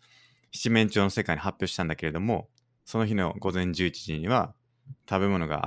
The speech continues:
現れなくて、農場主の、あの、あ、農場主が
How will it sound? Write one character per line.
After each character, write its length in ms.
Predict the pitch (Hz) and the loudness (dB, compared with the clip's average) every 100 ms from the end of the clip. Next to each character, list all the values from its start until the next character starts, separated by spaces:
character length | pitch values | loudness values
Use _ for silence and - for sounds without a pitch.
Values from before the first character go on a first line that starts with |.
| 90 | 4
現 160 | 90 | 4
れ 60 | 90 | 2
な 100 | 87 | -2
く 120 | - | -8
て、 340 | - 78 71 - - | -4 -2 -2 -6 -2
農 160 | 101 98 | 2 4
場 180 | 110 | 2
主 140 | 95 87 | 0 -2
の、 280 | 85 80 - _ _ _ | -2 -2 -6 _ _ _
あ 200 | 78 76 | -6 -6
の、 260 | 76 78 - _ _ _ _ _ | -8 -12 -14 _ _ _ _ _
あ、 140 | 85 | 0
農 200 | 90 107 | 4 4
場 300 | 113 104 - - - | 6 4 2 -6 -6
主 260 | 87 - | -4 -2
が 300 | 73 76 71 | 0 0 -2